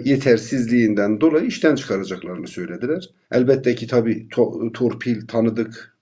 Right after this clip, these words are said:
bu belediyelerde olan bir şey. Yani ben, bana da sorsanız, "Yirmi yıllık işçiyim, hangi dönemde girdin?" "Yirmi yıl önce falan kes zamanında girdim." derim. Otuz yıllık işçiye de sorsanız,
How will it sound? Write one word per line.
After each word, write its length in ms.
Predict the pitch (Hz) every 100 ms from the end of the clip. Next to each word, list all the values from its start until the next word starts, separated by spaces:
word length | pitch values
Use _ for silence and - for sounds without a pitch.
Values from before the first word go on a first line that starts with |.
| - -
bu 240 | 139 117
belediyelerde 600 | 135 131 120 117 110 131
olan 380 | 196 202 180 117
bir 40 |
şey. 240 | - - - _ _ _ _
Yani 220 | 127 135
ben, 200 | 139 139
bana 240 | 139 160 156
da 80 |
sorsanız, 460 | 131 120 107 123 131
"Yirmi 300 | 139 139 147
yıllık 300 | 143 127 120
işçiyim, 280 | 110 - 117
hangi 280 | 143 135 120
dönemde 320 | 117 107 110
girdin?" 300 | 110 123 147
"Yirmi 320 | 135 131 151
yıl 140 | 143
önce 220 | 123 131 156
falan 320 | 139 147 135
kes 180 | 151 143
zamanında 540 | 117 120 120 123 131
girdim." 400 | 117 104 95 95
derim. 260 | 92 104 147 _ - _
Otuz 380 | - 127 165 151
yıllık 280 | 151 151 -
işçiye 360 | - - 156 160
de 80 |
sorsanız, 600 | 135 131 113 135 143 160